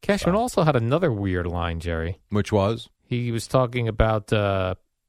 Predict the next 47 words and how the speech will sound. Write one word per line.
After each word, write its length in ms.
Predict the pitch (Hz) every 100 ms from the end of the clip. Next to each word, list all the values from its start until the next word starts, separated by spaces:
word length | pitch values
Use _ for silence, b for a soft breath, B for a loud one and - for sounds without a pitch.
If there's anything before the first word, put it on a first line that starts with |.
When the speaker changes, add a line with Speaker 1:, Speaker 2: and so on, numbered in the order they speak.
| _ _ _ _ _ _ -
Speaker 1:
there 240 | 123 120
are 60 | 107
people 380 | - 143 139 123
jumping 360 | 131 127 123
off 180 | 120 110
the 80 | 104
bandwagon 920 | 104 117 117 110 95 92 90 92 101 _ _ -
because 380 | 104 120 110 -
we 80 |
started 460 | 104 - 113 104 98
to 340 | - 104 98 - _ _ _ _
bleep 400 | 117 120 127 -
down 300 | 113 113 113
our 140 | 104 92
leg 500 | 101 110 82 85 - _ _ _ _ _ _ _
Speaker 2:
Oh, 80 | 127
I 60 | 127
Speaker 1:
and 60 | 143
Speaker 2:
didn't 20 |
get 140 | 139 120
that 120 | 123 123
Speaker 1:
losing 60 |
Speaker 2:
one. 80 | 92
Speaker 1:
games, 380 | 113 104 95 95
and 120 | 120
it 80 | 104
caused 340 | - 120 110 104
them 140 | 113 107
to 80 |
make 240 | 104 104 101
mountains 420 | 104 107 127 113
out 140 | 107
of 140 | 101 90
molehills. 680 | 98 107 98 92 90 - -
Speaker 2:
No, 160 | 107
that 160 | 104 107
one 100 | 101
I 40 | 92
don't 140 | 80
have. 220 | 78 67
I 60 | 78
gotta 120 | 76
find 260 | - 73 71
that 120 | 65
one. 100 | 73
Speaker 1:
Which 160 | 175 -
is, 160 | -